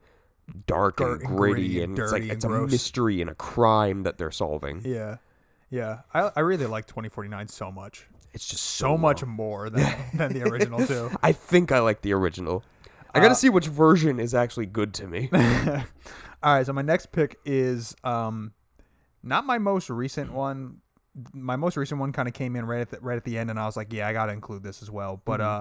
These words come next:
Speaker 2: uh, up until this point, this was my most recent one, which was,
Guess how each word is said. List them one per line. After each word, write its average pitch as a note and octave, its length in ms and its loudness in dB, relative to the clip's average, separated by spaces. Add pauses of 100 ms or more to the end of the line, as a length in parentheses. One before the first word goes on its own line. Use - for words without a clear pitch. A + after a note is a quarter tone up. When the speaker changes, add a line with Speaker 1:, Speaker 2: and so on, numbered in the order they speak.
Speaker 2:
uh, - 40 -20 (640)
up D#3 120 2
until E3+ 200 2
this C#3 160 -6
point, A#2 380 -6
this B2+ 180 -6
was A#2 140 -2
my B2 100 -4
most B2 220 -4
recent B2 260 -6
one, C3 300 -6
which A#2 200 -10
was, A2 520 -6